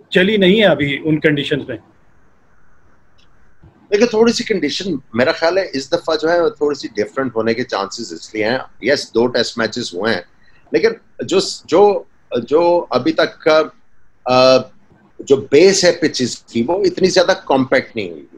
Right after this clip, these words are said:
Speaker 2: आपने ये देखा कि पहले दिन जब matches हुए हैं यहाँ पे, अ, Old Trafford पे, तो गेंद ने spin किया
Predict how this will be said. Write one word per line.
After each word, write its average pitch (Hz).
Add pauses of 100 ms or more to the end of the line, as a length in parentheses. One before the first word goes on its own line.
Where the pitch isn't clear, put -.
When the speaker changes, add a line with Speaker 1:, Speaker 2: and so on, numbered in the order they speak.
(420)
Speaker 2:
आपने 156
ये 160
देखा 156
कि 165
पहले 156
दिन 123 (380)
जब - (1500)
matches 135
हुए 131
हैं 110
यहाँ 87
पे, 78 (520)
अ, 90 (120)
Old 113
Trafford 110
पे, 131
तो 131
गेंद 113
ने 131
spin 120
किया 76